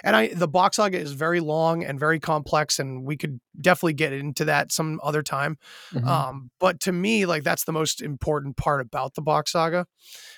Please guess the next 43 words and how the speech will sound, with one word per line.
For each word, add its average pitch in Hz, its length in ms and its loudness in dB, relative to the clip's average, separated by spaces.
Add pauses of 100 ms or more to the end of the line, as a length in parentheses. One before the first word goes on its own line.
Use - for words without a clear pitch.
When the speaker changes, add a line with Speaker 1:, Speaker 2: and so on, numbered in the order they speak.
Speaker 1:
because 156 800 2 (340)
it's 147 220 0
like, 151 160 2
well, 151 140 2
wait 170 180 4
a 143 60 0
minute. 131 280 -6 (1120)
Do 151 120 -2
we 156 100 0
really 175 240 4
have 165 320 4
this, 160 240 2
like, 151 220 0
two-sided 156 600 4
thing 170 240 2
then? 170 160 2
Is 139 140 0
it 151 80 -4
really 147 260 0
the 131 140 -6
pagans 156 520 0
versus 143 500 0
the 131 100 -10
Christians 170 600 2
or 170 100 4
anything? 170 400 2
Are 151 80 0
these 151 180 0
just 151 220 -2
dualities 151 640 4
that 143 100 -2
have 135 120 -10
formed 156 440 2
over 135 200 -2
time? 131 400 -4 (520)
Because, 151 560 2 (180)
shit, - 380 2
Christianity 165 600 2
is 139 100 0
very 143 240 0
pagan. 139 560 -4
It's 143 220 -6
all 156 400 2